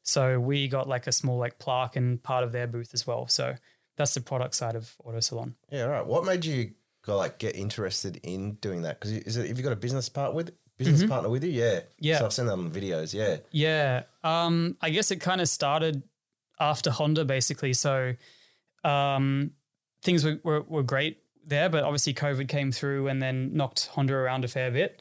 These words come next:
Speaker 2: Mm.
Speaker 1: uh, cut their budget out. They lost some teams, they cut some drivers, and, uh, my team also disappeared.
Speaker 2: Yeah.
Speaker 1: So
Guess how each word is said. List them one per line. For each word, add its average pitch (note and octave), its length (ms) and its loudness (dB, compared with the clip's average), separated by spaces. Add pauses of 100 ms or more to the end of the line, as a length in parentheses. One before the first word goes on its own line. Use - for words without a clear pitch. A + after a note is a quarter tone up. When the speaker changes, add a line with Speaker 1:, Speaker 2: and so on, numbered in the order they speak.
Speaker 2:
Mm. F#2 280 -4 (140)
Speaker 1:
uh, C3 240 2
cut C#3 200 0
their C3 120 0
budget C3 340 0
out. C3+ 240 -2
They C3+ 80 0
lost B2+ 220 2
some C3 120 2
teams, C3 460 2
they B2 140 0
cut B2+ 160 -2
some C3+ 160 2
drivers, B2 640 0 (140)
and, B2+ 320 2
uh, B2 440 0
my C3 220 0
team B2 280 0
also B2+ 220 0
disappeared. C3+ 560 -2 (220)
Speaker 2:
Yeah. F#2 140 -4 (120)
Speaker 1:
So - 180 2